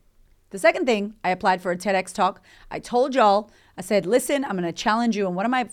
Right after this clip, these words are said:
recent podcasts, the last fifteen podcasts, I shared about doing the hard shit, the scary stuff. And I challenged you. I said, "What are you gonna do?" And I said on my podcast, "I'm gonna apply for a ted X talk. I'm so scared.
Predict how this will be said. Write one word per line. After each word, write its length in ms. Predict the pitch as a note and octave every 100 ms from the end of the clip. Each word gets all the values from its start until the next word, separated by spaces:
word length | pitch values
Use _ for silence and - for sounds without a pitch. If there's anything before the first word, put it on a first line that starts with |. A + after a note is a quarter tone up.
| -
recent 420 | G3+ B3+ - A#3
podcasts, 400 | G#3 G#3 F#3+ E3+
the 60 | F3
last 400 | F3+ A3 A3 -
fifteen 580 | - A#3+ A#3+ - A#3 G#3+
podcasts, 460 | G3 F#3 F3+ D3+ -
I 100 | F3+
shared 360 | F3+ - F3 G3
about 260 | F3 E3+ - - _
doing 280 | - G3+ G#3
the 80 | G3
hard 300 | F3 F3 F3
shit, 260 | - F#3 -
the 60 |
scary 380 | E3 - E3 E3
stuff. 380 | - - - _ _ _ _ _ _ _ - - _ -
And 140 | E3+
I 60 | E3
challenged 580 | - G#3+ A3+ G#3 E3+
you. 140 | D#3 D3+
I 60 | F3
said, 340 | D#3 C#3+ C#3+
"What 80 | F#3
are 60 |
you 140 | A3 A3+
gonna 200 | G#3+ G3+
do?" 240 | G#3+ D#3 - - _
And 140 | -
I 140 | D#3 F#3
said 360 | F3+ G3 F3 -
on 260 | F3+ F#3+
my 140 | G3+ G3
podcast, 480 | G#3 G3 F#3 D3+ -
"I'm 220 | F3 F#3 G3
gonna 160 | G3
apply 320 | F#3 F#3 E3
for 120 | E3+ E3
a 60 |
ted 180 | E3 D#3+
X 160 | D3+ -
talk. 240 | - -
I'm 160 | - D#3
so 320 | - - F#3
scared. 500 | A#3+ - A3 G3 F#3+